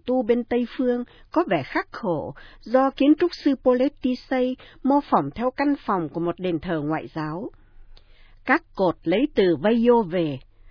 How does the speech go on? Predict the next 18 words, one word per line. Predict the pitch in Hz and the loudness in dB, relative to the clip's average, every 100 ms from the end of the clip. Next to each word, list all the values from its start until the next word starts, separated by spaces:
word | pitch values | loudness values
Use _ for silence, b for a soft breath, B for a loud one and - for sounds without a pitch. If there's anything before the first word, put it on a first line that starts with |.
| b b - | b b -4
Cạnh | 208 175 - | -2 -2 -4
cửa | 190 | -2
nhà | 170 196 185 | 0 0 0
nguyện | 180 190 175 - | 0 0 -4 -4
có | 294 | -2
tượng | - 156 - | 0 0 0
quỷ | 165 135 | -4 -2
đang | 233 277 | -2 -4
sợ | - 143 | -4 -6
hãi | 139 - 269 | -6 -6 -6
che | - 285 | 0 0
mặt | 269 196 135 | 0 -2 -6
khi | - 254 | -6 -4
thấy | 277 294 | 0 2
một | 294 - | 2 0
em | - 262 214 | -4 -2 -2
bé | 190 220 330 | -2 -2 2
giơ | 247 | 4